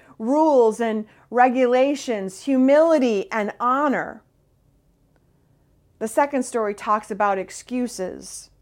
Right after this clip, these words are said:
and priorities and whether or not we are preparing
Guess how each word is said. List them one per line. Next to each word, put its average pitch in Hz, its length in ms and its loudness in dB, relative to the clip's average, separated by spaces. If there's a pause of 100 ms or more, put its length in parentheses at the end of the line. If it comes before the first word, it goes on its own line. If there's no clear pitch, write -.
(400)
and 214 180 -4
priorities 208 1080 0 (920)
and 220 220 -2
whether 233 420 2
or 208 140 -2
not 202 340 -2
we 214 200 -4
are 196 180 2
preparing 196 1040 -8